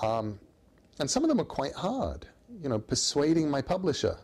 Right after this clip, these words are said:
for example, to take one of my books and put it out for free. And we took American Gods, a book that was still selling and selling very well, and for a month they put it up completely free on their website,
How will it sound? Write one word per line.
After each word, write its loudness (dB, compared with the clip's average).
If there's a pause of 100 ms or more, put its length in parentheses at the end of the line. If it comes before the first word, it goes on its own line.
(640)
for -2
example, 0
to -2
take -2
one 0
of 0
my 2
books -2
and -2
put 2
it 4
out -2
for -4
free. -2 (840)
And -2
we 2
took -2
American 0
Gods, 0 (760)
a 2
book 2
that 0
was 2
still 2
selling -2
and -4
selling 0
very 2
well, 0
and 0 (720)
for 2
a -2
month -6 (300)
they 0
put -2
it 4
up -2
completely -2
free -4
on -4
their 0
website, -4